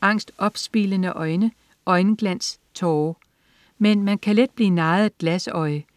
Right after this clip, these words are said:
Irisanalytikere har således fejlagtigt tolket punkter, som er anbragt som normale fregner på iris, et veludført glasøje eller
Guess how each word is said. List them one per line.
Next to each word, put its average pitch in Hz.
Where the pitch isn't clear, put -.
Irisanalytikere 214
har 233
således 233
fejlagtigt 196
tolket 185
punkter, 185
som 202
er 190
anbragt 208
som 208
normale 180
fregner 170
på -
iris, 208
et 185
veludført 214
glasøje 175
eller 165